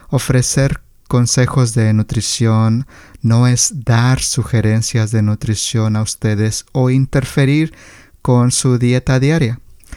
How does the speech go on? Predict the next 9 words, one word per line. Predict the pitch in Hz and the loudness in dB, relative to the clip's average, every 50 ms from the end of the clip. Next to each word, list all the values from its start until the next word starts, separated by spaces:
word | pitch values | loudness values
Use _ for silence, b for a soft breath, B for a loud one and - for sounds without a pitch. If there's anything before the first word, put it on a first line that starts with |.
| B B B B B B B | B B B B B B B
El | - 120 113 | 0 2 2
objetivo | 110 113 - 135 120 - 131 131 135 170 226 - B B B B B B - | 2 0 0 -2 -2 0 -2 0 0 0 -4 -4 B B B B B B -4
de | 113 110 110 107 110 110 - - _ _ | 0 0 2 2 2 0 -2 -6 _ _
esta | 143 131 120 - - 139 131 | -2 -2 -2 0 -2 -4 -4
conversación | - - 123 113 110 117 117 - - - 117 - - - 127 123 147 208 240 - _ _ - - - - | -2 0 0 0 2 0 -2 -2 -2 -4 -4 -4 -2 -2 -2 0 0 -2 -4 -6 _ _ -20 -20 -6 -2
es | 131 123 123 127 127 | 0 2 2 2 0
simplemente | - - - - - - - - 240 269 - - 294 226 185 180 175 - - 196 202 - B B B B B B B B | -2 -4 -4 -4 -6 -6 -4 -4 -4 -4 -4 -2 -2 -2 0 -2 -2 -4 -4 -4 -6 -6 B B B B B B B B
enseñarles | - 127 117 - - 120 117 120 120 127 143 143 135 - - | -2 -2 0 0 2 2 4 4 2 2 2 0 0 0 0
español | 120 - - - 113 110 110 113 120 131 170 - | -2 -2 0 0 2 2 4 2 2 0 -2 -4